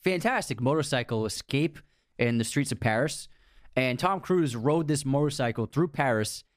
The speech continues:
at over a hundred miles per hour at times. And seventy other stuntmen were driving cars in the sequence. So a lot of the cars in that sequence are actually real. They're not C G I. And they had to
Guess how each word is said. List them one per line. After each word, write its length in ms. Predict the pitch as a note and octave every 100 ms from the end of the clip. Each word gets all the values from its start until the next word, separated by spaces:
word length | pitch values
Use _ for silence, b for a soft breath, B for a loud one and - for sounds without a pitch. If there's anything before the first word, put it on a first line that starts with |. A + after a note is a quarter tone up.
| _
at 160 | B2 C#3
over 260 | C#3+ C3
a 60 | A#2
hundred 320 | C#3+ F3 C#3+
miles 300 | C#3+ C3+ -
per 180 | - A#2+
hour 280 | A#2 A#2+ G#2+
at 140 | F#2+
times. 420 | - G2 G2+ - B B B -
And 320 | C#3+ C3 B2+ - -
seventy 680 | - - F#3+ F#3 F3+ F3 -
other 240 | D#3 D3+ C3+
stuntmen 580 | - D3+ C3+ D#3 D#3+
were 100 | A#2+
driving 480 | G#2+ A2 B2 B2+ A#2
cars 560 | - - E3+ C#3+ A2+ -
in 140 | A#2
the 60 | G#2+
sequence. 420 | - D3+ C3+ G2+
So 120 | C3 A#2+
a 20 |
lot 160 | D3
of 60 | G3
the 60 | D3+
cars 380 | - D#3+ F#3+
in 60 | C3+
that 140 | A2+
sequence 340 | - A#2+ A#2+ G#2+
are 60 |
actually 320 | C3+ E3 - A2
real. 160 | C3+
They're 80 | A2
not 160 | A#2+ -
C 120 | C3+
G 160 | G#2+ B2+
I. 220 | A#2 G2 B B B C#3
And 100 | C#3
they 80 |
had 120 | D#3+ D#3+
to 340 | D#3 C3 G2+